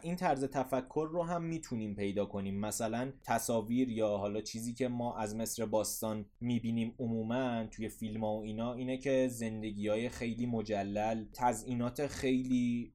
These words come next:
قشنگ و رنگارنگ، حتی روی لباس فرعون‌ها و پادشاه‌های مصری و اینا. ولی خب اصل ماجرا این نبوده. اصل ماجرا این بوده که یه عدهٔ معدود و اقلیتی بودن که یه همچین زندگی داشتن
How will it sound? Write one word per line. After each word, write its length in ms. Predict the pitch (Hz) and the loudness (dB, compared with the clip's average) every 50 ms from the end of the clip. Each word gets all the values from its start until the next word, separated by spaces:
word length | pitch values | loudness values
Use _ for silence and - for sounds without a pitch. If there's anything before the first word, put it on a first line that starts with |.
| _ _ - | _ _ 0
قشنگ 480 | 117 113 110 - - 117 113 117 120 123 | 2 2 2 2 0 0 -2 0 0 0
و 80 | 123 | 0
رنگارنگ، 640 | 117 117 113 110 104 104 101 101 101 107 107 104 101 | 0 2 0 0 0 2 2 2 2 0 -2 -4 -4
حتی 220 | 107 104 - - | -4 -4 0 0
روی 200 | 113 107 113 117 | 0 2 2 2
لباس 540 | 110 104 101 104 101 95 101 107 107 - - | 0 2 2 2 4 4 4 2 2 2 0
فرعون‌ها 680 | 113 107 - 107 101 98 101 95 92 95 95 90 98 95 | -4 -4 -2 -2 -2 0 -2 -2 -4 -4 -6 -4 -6 -6
و 80 | 92 | -6
پادشاه‌های 600 | 92 98 98 95 98 92 - 101 87 95 95 98 | -6 -6 -6 -6 -6 -6 -4 -4 -4 -2 -2 -2
مصری 440 | 95 95 98 92 - - - 104 104 | -4 -4 -4 -6 -6 -8 -6 -4 -2
و 40 | 101 | -2
اینا. 440 | 98 98 95 98 95 95 98 98 - - | -2 -2 -4 -4 -4 -6 -6 -6 -4 -2
ولی 140 | 143 160 175 | -2 0 2
خب 180 | - 185 175 - | 4 4 4 4
اصل 340 | 147 151 147 - - 170 175 | 2 2 2 2 0 0 2
ماجرا 460 | 165 160 143 131 123 131 127 127 139 | 2 2 2 2 4 6 6 6 4
این 220 | 135 160 156 151 160 | 2 -2 -4 -4 -2
نبوده. 280 | 151 151 143 127 110 | 0 0 0 0 0
اصل 240 | 95 113 - - 139 | 0 -2 -2 -2 -2
ماجرا 380 | 135 131 123 113 117 113 117 120 | 0 0 0 2 2 2 2 0
این 180 | 131 135 139 | 0 -2 0
بوده 220 | 135 139 135 143 135 | 0 2 2 0 0
که 120 | 139 139 | 0 0
یه 180 | 131 135 139 - | 2 2 2 2
عدهٔ 500 | 135 127 117 110 110 117 123 127 135 139 | 2 0 -2 -2 -2 0 2 4 4 4
معدود 720 | 135 135 131 127 120 117 120 113 113 117 123 131 131 123 120 | 4 2 0 0 0 0 -2 -2 0 0 0 0 0 0 0
و 160 | 120 120 117 120 | 2 4 6 6
اقلیتی 760 | 117 113 117 117 113 110 107 104 107 117 127 139 135 - 127 | 6 8 6 6 4 4 2 2 4 6 6 6 4 2 0
بودن 340 | 113 107 101 104 98 98 | 2 2 2 2 2 0
که 100 | 95 107 | 0 2
یه 200 | 101 101 101 101 | 2 2 2 2
همچین 380 | 98 104 101 95 - - 110 104 | 2 0 -2 -2 -2 -4 -4 -2
زندگی 520 | 101 107 104 101 101 101 92 98 98 101 | -2 -2 0 0 0 0 0 0 0 0
داشتن 480 | 98 104 98 - - - 101 101 101 98 | 0 0 -2 -2 -4 -4 -4 -4 -4 -6